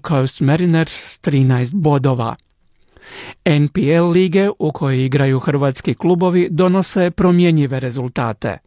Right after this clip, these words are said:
Gold Coast Knights prošle su subote odnijeli pobjedu od tri prema nula protiv tima Peninsule, te su nakon četiri uzastopne pobjede drugi na ljestvici u Queenslandu.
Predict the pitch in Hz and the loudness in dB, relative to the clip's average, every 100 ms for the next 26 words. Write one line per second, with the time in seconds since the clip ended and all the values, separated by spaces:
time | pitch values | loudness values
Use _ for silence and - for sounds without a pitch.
0 | _ - - - - 202 127 139 143 - | _ -20 -20 -18 -6 0 2 2 0 -2
1 | 160 165 - 165 160 180 170 - - 139 | 0 0 0 0 2 0 -4 -6 -2 -2
2 | - 143 - 135 - 156 160 - 151 147 | 0 -2 -2 -4 -2 0 0 2 0 2
3 | 151 147 - 156 151 156 143 151 139 - | 2 0 0 0 2 2 2 2 0 -2
4 | 185 175 - 147 147 143 185 185 175 - | -2 0 0 2 2 2 2 0 -2 -4
5 | 139 135 - 151 151 147 139 143 127 139 | -2 -4 -2 2 2 2 0 -2 0 0
6 | 143 139 123 120 - - - - - 190 | 0 -2 0 -2 -6 -16 -18 -10 -2 0
7 | - 170 147 139 147 127 120 - 180 208 | 2 2 2 -2 -2 -2 -2 -4 -4 0
8 | 175 170 180 165 170 147 170 151 160 147 | 0 2 2 2 0 -2 -4 -2 0 0
9 | - 160 139 147 131 143 131 156 170 185 | 0 0 2 0 2 0 0 0 2 2
10 | 165 131 135 143 - 147 - 151 139 180 | 2 0 -2 -4 -4 -6 -2 -2 0 2
11 | 160 151 147 127 123 170 | 2 2 -2 -4 -4 -8